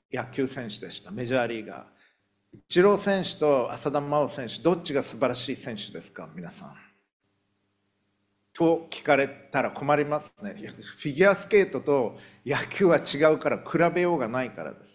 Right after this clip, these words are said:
す。身長はどっちが高いですか？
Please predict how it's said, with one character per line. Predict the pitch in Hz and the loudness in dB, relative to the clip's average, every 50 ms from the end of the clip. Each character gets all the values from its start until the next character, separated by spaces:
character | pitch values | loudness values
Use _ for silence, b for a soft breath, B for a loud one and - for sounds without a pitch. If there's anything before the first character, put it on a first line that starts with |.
| _ b b b b b | _ b b b b b
す。 | - - 190 | -4 -2 0
身 | 220 240 240 202 | 0 0 0 2
長 | 226 233 233 | 4 6 6
は | 226 220 | 6 6
ど | 226 226 | 6 4
っ | 233 | 4
ち | - - | 2 0
が | 147 143 131 | -2 -2 -2
高 | - 135 110 156 160 | -2 -2 0 2 4
い | 160 131 | 4 2
で | 110 120 107 | 0 -2 -6
す | - - | -4 -2
か？ | 120 113 - - | -2 -2 -2 -4